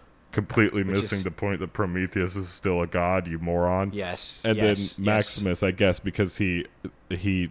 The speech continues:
Speaker 1: thinks that means a lot. Like, not just a little
Speaker 2: <laughs>
Speaker 1: Prometheus, but as much Prometheus as you can have. And then he
Speaker 2: Prometheus
Speaker 1: named
Speaker 2: is
Speaker 1: him Uyghur because he, he wants him to get beat up at school and or interred in a,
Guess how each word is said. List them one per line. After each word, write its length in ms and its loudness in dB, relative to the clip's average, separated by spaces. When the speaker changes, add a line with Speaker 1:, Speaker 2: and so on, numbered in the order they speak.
Speaker 1:
thinks 300 2
that 180 4
means 200 0
a 80 2
lot. 460 -2
Like, 160 2
not 200 2
just 240 2
a 60 2
little 500 6
Speaker 2:
<laughs> 80 -2
Speaker 1:
Prometheus, 600 4
but 240 2
as 180 0
much 320 2
Prometheus 580 2
as 160 2
you 80 0
can 140 -2
have. 420 -4
And 180 4
then 140 8
he 120 4
Speaker 2:
Prometheus 340 4
Speaker 1:
named 20 8
Speaker 2:
is 320 2
Speaker 1:
him 80 -4
Uyghur 420 6
because 420 2
he, 300 2
he 140 2
wants 320 2
him 80 -2
to 80 -4
get 240 -2
beat 160 0
up 180 0
at 100 0
school 480 2
and 280 6
or 200 8
interred 440 4
in 140 2
a, 100 2